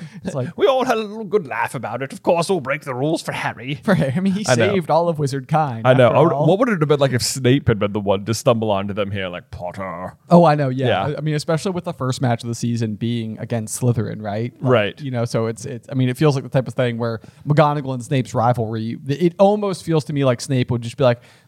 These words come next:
Speaker 1: "Hmm, you're not supposed to have that, breaking the rules again,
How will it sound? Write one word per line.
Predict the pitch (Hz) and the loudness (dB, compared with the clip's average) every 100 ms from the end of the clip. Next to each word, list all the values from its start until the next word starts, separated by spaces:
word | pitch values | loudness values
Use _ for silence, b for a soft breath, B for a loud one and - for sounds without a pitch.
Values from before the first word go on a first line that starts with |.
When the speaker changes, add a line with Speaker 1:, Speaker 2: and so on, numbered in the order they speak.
| - | -4
Speaker 1:
"Hmm, | 220 170 127 | 0 2 4
you're | 156 214 | 4 4
not | 170 | 2
supposed | 127 127 | -2 -4
to | 120 | -2
have | 110 110 | -2 0
that, | 123 180 - | 2 0 0
breaking | 143 131 131 | 0 0 0
the | 123 | 0
rules | 135 139 131 | 0 0 -2
again, | 123 170 | -2 0